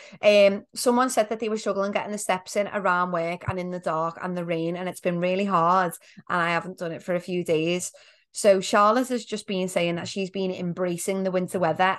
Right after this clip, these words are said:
and I've also been embracing the winter weather. Get wrapped up, get a pair of boots on,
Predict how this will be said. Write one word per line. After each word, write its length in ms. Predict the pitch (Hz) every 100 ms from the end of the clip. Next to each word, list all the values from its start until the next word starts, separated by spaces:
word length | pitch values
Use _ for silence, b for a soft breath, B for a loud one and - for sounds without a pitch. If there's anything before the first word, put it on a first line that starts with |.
| -
and 260 | 180 185 - -
I've 320 | 180 175 -
also 420 | 190 175 175 185
been 200 | 175 180
embracing 460 | 180 180 180 175 190
the 80 | 180
winter 240 | 180 196
weather. 380 | 185 180 185 185 B _ _
Get 220 | - 180
wrapped 280 | 208 196 -
up, 300 | 196 180 - _ _
get 160 | 190 175
a 60 |
pair 180 | 196 202
of 100 | 202
boots 280 | 180 175 -
on, 180 | 175